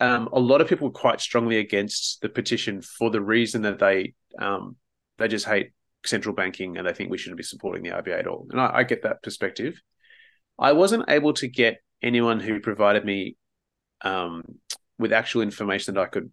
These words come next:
like, research that showed that the R B A was, like, a private organization that was enriching individuals.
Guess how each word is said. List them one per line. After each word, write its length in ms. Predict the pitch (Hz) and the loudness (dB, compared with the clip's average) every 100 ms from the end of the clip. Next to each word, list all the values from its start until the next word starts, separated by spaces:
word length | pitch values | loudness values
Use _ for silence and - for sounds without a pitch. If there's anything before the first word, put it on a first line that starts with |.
| _ _ _ _ - | _ _ _ _ -8
like, 240 | 95 - - | -8 -8 -14
research 600 | 98 104 - 90 - - _ _ - _ _ 117 | -6 -6 -2 -4 -6 -14 _ _ -20 _ _ 0
that 120 | 98 | 0
showed 460 | - 123 110 110 - | 4 4 6 4 2
that 120 | 113 | -2
the 100 | 101 | 2
R 140 | 107 104 | 4 4
B 80 | 104 | 4
A 100 | 98 | 2
was, 180 | 98 - | 0 -4
like, 160 | 107 | -6
a 40 | - | -6
private 360 | - 101 98 | 0 2 2
organization 720 | 98 98 95 90 92 92 98 90 | 0 -2 -4 0 0 -2 -6 -6
that 140 | - | -6
was 280 | 90 87 - | -6 -8 -10
enriching 600 | 101 98 101 - 87 87 | -6 -6 -6 -8 -8 -10
individuals. 800 | 90 92 98 - 123 196 - | -10 -8 -10 -6 -4 -4 -8